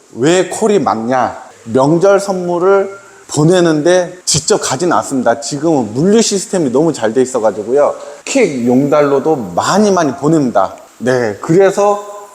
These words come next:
콜 수가 많아요. 이 인원들이 수용할 수 있는 한계란 게 있습니다.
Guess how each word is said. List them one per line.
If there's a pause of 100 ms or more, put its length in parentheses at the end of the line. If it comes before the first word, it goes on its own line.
(120)
콜
수가
많아요. (720)
이
인원들이
수용할
수
있는 (180)
한계란
게
있습니다.